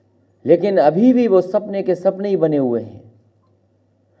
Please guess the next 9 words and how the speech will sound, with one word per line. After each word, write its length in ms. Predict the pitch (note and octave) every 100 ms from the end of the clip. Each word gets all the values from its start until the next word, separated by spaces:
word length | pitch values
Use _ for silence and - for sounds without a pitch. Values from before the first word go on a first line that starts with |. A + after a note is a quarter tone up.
| _
जो 120 | E3 A3+
पैसा 360 | F#3 F3+ G#3 G3+
थोड़ा 300 | F3 F#3+ G#3
बहुत 220 | G3 G3
मिला 300 | D3 D3 G#3
भी 140 | B3 A3+
है 60 | G3
किसानों 460 | E3+ D#3+ D#3 C#3+
को, 180 | B2+ G#2+